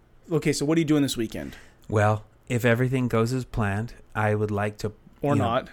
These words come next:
Speaker 2: or not.
Speaker 1: <laughs>
Speaker 2: I'd love to be able to pour some cement, whether it's this weekend or next weekend.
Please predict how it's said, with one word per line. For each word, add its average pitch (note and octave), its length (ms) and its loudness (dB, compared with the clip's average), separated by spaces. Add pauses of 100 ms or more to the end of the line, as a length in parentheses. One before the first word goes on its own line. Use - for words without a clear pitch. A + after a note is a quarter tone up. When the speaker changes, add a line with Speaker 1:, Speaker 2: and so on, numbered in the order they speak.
(100)
Speaker 2:
or A2 180 6
not. A2 380 6
Speaker 1:
<laughs> - 100 -8
Speaker 2:
I'd A2+ 160 2
love A2+ 480 4
to A2+ 100 -4
be G#2+ 140 0
able G#2+ 180 4
to G#2 120 0 (280)
pour G#2 200 -2
some G2+ 200 -6
cement, A#2+ 380 0
whether A2+ 240 4
it's G#2 140 -4
this C3 180 -2
weekend A#2 360 -2
or G#2 60 -4
next G#2+ 300 -4
weekend. G#2 340 -6